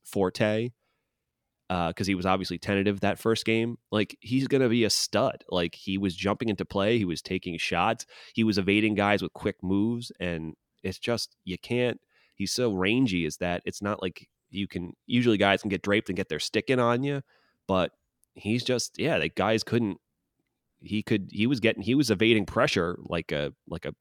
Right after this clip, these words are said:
yeah, like a guy, uh, who's maybe four or five inches shorter than him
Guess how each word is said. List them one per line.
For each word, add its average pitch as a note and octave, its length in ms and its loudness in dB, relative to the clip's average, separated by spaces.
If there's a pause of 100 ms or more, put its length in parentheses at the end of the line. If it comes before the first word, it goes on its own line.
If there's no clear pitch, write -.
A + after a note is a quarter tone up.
(280)
yeah, A#2+ 180 -4
like F2+ 140 -4
a G#2 60 0
guy, F#2+ 340 0 (140)
uh, - 200 -8
who's F#2+ 280 -4 (340)
maybe F2+ 480 -4
four - 360 -6
or F#2 40 -8
five F2+ 280 0
inches F#2 260 -4
shorter A#2+ 280 4
than D2 140 -4
him - 220 -8